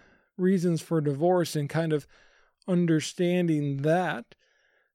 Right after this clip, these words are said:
and looking at really some of the theology behind divorce, 'cause that's what we're doing here is looking at theology, and everything is theology.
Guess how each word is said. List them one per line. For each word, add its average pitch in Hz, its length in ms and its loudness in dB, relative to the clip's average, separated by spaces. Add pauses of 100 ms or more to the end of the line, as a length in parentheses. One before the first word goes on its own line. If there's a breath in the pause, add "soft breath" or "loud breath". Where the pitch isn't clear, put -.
and 165 120 4
looking 214 280 2
at 196 80 -2
really 196 320 6
some 185 200 2
of 185 60 2
the 170 140 4
theology 175 880 0
behind 151 440 2
divorce, 156 400 2
'cause 170 160 -4
that's 190 300 -2
what 185 380 -2
we're 175 200 4
doing 208 380 2
here 185 180 4
is 175 80 0
looking 185 240 2
at 175 120 -2
theology, 185 720 0
and 202 400 -2
everything 196 720 -4
is 156 120 -2
theology. 151 800 -6